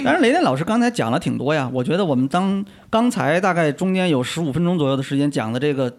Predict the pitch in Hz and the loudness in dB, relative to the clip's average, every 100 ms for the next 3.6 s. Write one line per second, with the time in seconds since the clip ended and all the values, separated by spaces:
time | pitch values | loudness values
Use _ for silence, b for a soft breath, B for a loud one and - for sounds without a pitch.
0 | b b b - 139 135 233 190 196 156 | b b b -2 2 4 2 2 2 0
1 | 190 147 147 160 135 139 147 135 131 143 | 0 0 2 2 2 0 0 0 0 2
2 | 131 123 135 135 B B B - 170 170 | 2 2 2 -2 B B B -2 0 2
3 | 143 165 170 147 120 113 | 0 0 0 2 0 -4